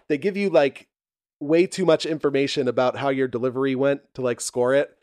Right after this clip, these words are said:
It's like, I'm just mashing the fucking circle button to get through it. I have to press it, like, twenty times to, to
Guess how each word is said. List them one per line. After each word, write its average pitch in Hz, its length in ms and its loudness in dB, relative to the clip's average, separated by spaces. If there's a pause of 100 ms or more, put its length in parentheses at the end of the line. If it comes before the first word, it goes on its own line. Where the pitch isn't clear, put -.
(320)
It's 147 140 -2
like, 156 180 0
I'm 202 160 2
just 185 180 -4
mashing 139 580 0
the 123 200 0
fucking 127 540 -4 (140)
circle 165 380 0
button 113 400 -4 (580)
to 131 220 2
get 151 300 0
through 147 220 2
it. 113 80 -2
I 123 60 4
have 147 120 0
to 147 80 -6
press 160 240 -2
it, 156 60 -6
like, 135 160 -2
twenty 165 280 0
times 127 460 -4
to, 127 180 -6
to 127 300 -8